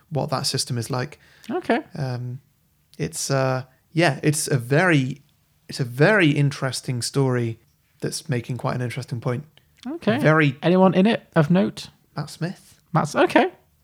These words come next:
Speaker 1: Yeah, he's not in it massively. It's ma-, it's mainly about the two refugees, which are
Speaker 2: As
Speaker 1: not,
Speaker 2: it should be, yeah.
Speaker 1: which are, which are not actors that I, that I know,
Speaker 2: Mm-hmm.
Speaker 1: but they are very good.
Speaker 2: Cool. That sounds like a good one.
Speaker 1: Yeah.
Speaker 2: So you said that's either Netflix or Amazon?
Speaker 1: Yeah, I forget which.
Speaker 2: Okay.
Speaker 1: But, uh,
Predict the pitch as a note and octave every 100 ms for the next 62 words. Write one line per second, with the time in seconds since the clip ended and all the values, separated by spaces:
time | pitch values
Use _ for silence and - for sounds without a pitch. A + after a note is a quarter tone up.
0 | _ _ _ D#3+ E3+ E3 G3 G#3 F3+ E3+
1 | C#3+ C#3+ D#3+ D#3+ D3 B2 C3 C#3+ D#3 -
2 | D3+ D3+ E3+ C#3+ B2 C3 D#3 D3 C3+ B2+
3 | B2 C#3+ C#3 D3 D3 - - - C3+ C3+
4 | B2+ C#3 B2 G#2+ C#3+ D3 D3+ C3+ D3+ C#3
5 | C3+ C3+ C3+ C#3+ - - A#2+ C#3 C3 B2
6 | - C#3 B2 C#3 F#3 - - E3 A#3+ E3
7 | C#3+ B2 A#2+ B2+ C#3 D3 - _ _ -
8 | F3 D#4+ C#4 _ _ - F4+ F#4 E4 -
9 | A#2+ A2+ D#3+ - _ - D#3+ - _ -
10 | F3 D#3 F#3 D3+ D3+ D#3+ D3+ D3+ D3 E3
11 | D3 - C3+ B2+ A#2 A#2+ C3 - D3+ C#3
12 | B2 - - - - - _ D#3+ D3 -
13 | C#3 _ - _ _ _ _ - - -
14 | C3+